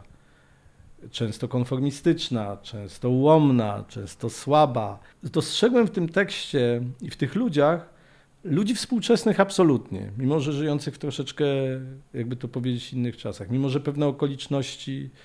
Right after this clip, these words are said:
y, problemów, y, zakupowo-mieszkaniowych, no, związanych z komuną i tak dalej już nas nie dotyczą.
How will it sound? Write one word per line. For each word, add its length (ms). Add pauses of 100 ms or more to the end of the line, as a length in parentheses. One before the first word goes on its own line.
(680)
y, 580
problemów, 960 (640)
y, 20
zakupowo-mieszkaniowych, 1700
no, 200
związanych 500
z 80
komuną 440
i 80
tak 180
dalej 340
już 320
nas 280
nie 100
dotyczą. 560